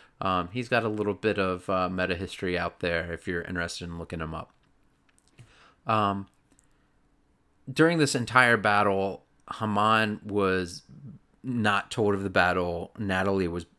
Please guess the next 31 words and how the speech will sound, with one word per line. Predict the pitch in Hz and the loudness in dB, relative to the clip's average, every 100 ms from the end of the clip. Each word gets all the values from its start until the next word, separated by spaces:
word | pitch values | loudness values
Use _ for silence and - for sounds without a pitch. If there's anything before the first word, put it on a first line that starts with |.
| - | -6
essentially | - 104 98 | -4 -2 -2
sent | 92 104 92 | -4 -2 -4
to | - | -6
distract | 90 - - 90 87 - | -6 -6 0 0 0 0
her | 92 | -2
and | 87 | -2
keep | - 104 | -8 -4
her | 92 | -2
away | 87 85 87 | 0 -2 -4
from | 95 | -6
the | 87 | -6
battle, | 82 85 80 80 80 - - _ - | -4 -4 -4 -6 -8 -14 -20 _ -6
um, | 85 80 | -4 -4
because | 80 101 | -6 -8
they | 90 | -4
didn't | 90 92 92 | -4 -4 -6
want | 82 | -6
her | 87 87 | -6 -6
getting | 85 82 | -6 -8
involved | 85 82 78 82 87 | -8 -6 -6 -6 -8
and | 82 87 90 _ _ | -12 -14 -16 _ _
put, | - - - 104 | -10 -10 -16 -6
being | 104 87 | -6 -6
put | - 95 | -6 -6
at | 76 | -4
risk, | 95 87 - - - - - | -4 -4 -6 -12 -18 -20 -12
um, | 90 80 82 - | -10 -10 -12 -14
in | 82 | -14
this | 82 - | -14 -8
fight. | 95 90 - - - - _ - | -6 -6 -14 -20 -20 -20 _ -4
Uh, | 98 | 0